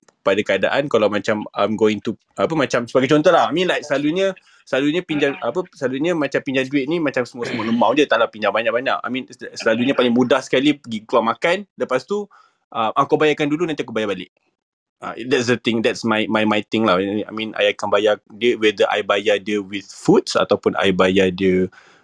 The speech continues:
Speaker 1: ap-, apa, bayar dia macam, maksudnya macam, okay, next time makan aku pula yang bayar dan, um, itulah. Ataupun macam tu lah. I mean, generally I will not pay, I will not, um, pinjam duit orang lah.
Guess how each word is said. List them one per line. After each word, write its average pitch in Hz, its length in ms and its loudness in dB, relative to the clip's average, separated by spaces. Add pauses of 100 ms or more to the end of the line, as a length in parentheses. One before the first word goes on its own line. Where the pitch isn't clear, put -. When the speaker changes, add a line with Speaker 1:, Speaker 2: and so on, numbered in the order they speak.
Speaker 1:
ap-, - 240 0
apa, 95 240 0
bayar 110 400 4
dia 107 120 0
macam, 104 280 -4
maksudnya 117 320 0
macam, 110 180 0
okay, 95 160 -2
next 101 220 -4
time 113 180 0 (240)
makan 123 380 -4
aku - 160 -12
pula 98 160 2
yang 101 80 -4
bayar 139 260 0
dan, 117 400 -10
um, 90 540 -12
itulah. - 260 -2 (100)
Ataupun - 400 2
macam 127 140 -4
tu - 80 0
lah. 120 80 4
I 107 80 0
mean, 131 160 4 (220)
generally 120 420 2
I 123 100 4
will 107 280 0
not 110 240 2 (100)
pay, 101 220 -6
I 104 160 4
will 107 180 2
not, 113 220 0 (240)
um, 98 400 -4 (1120)
pinjam 120 280 4
duit 120 120 4
orang 120 240 4
lah. 90 180 -4